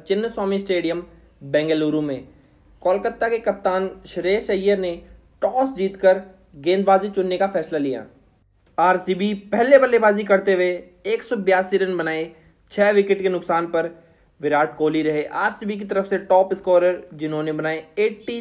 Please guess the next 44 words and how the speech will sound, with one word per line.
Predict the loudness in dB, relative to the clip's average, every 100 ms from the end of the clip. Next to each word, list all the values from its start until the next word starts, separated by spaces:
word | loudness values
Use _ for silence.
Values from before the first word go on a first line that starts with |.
| -8
थ्री | -6 -2
रन | 0 0 -2
फिफ्टी | -6 -10 -8 -6
नाइन | -2 -2 0
बॉल्स | 2 0 0
पर। | 0 0 -2 -8 -20 _ _ _ -8
कोलकाता | -4 -4 -4 -2 -4
चेस | -2 -4 -4
करते | -6 -4 -4
हुए | -4 -6
काफ़ी | -4 -4 -4 -2 2
आराम | 4 2 2
से | 0 -2 -2 -6 -20 _ _
सोलह | -2 0 0
दशमलव | -2 -2 -2 -2 -2
पाँच | -4 -2 -2 0
ओवर | 2 0
में | 0
ही | -2 -4
जीत | -4 -6
गया, | -2 0
उन्नीस | 0 -4 -4 -4 -4 -6 -2
बॉल | 0 0 -2
शेष | -10 -8 -6
रहते। | -2 -2 -2 -4 -4 -10 _ _ _ _ -8
प्लेयर | -2 -2
of | -2
the | -4
मैच | -4 -6
की | -8 -6
बात | -2 -2 -2
करें | -4 -4
तो | -4
सुनील | -4 -4 0
नारायण | 0 0 0
बने | -4
player | -4 0 0
of | 0
the | -2
मैच, | -4 -4
जिन्होंने | -12 -10 -8 -6 -6
बहुत | -6 -2 -4 -4
ही |
शानदार | -6 -4 -2 -2 -2